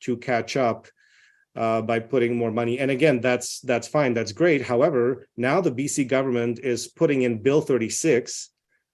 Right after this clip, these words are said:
which is this draconian bill where, um, not only will they mandate vaccinations directly from the College of Physicians and the College of Nurses,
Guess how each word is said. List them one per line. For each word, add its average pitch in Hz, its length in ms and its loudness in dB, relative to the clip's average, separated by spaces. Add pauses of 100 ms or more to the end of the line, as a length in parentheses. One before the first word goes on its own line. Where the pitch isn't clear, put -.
which 131 200 -2
is 127 100 -2
this 120 180 0
draconian 131 1000 0
bill 131 540 4
where, 120 580 2 (360)
um, 117 680 -2
not 143 220 4
only 196 200 8
will 139 200 2
they 123 420 2 (180)
mandate 120 800 2 (100)
vaccinations 120 1120 -2
directly 123 480 0
from 117 460 -4 (100)
the 113 120 -4
College 131 360 0
of 117 80 -2
Physicians 123 520 -2
and 113 100 -2
the 113 60 -4
College 120 300 0
of 110 80 -2
Nurses, 123 640 -2